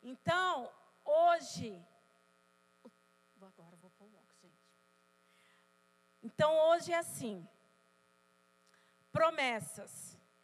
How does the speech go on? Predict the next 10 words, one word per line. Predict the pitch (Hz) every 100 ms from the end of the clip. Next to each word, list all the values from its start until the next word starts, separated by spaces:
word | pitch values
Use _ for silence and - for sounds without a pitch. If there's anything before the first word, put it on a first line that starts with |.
| _ _ -
Existe | 254 208 349 - 349
um |
intervalo | 339 349 370 349 226 262 254 233 214 180 - _ _ _ _ _ _ _ -
entre | 247 - 226
promessa | - 247 262 240 240 233 - 262 254 _ _ _ _ _ _ _
e | 247
mi-, | 240 247 -
até | - 214 - 220
o |
milagre. | 226 240 190 160 170 160 165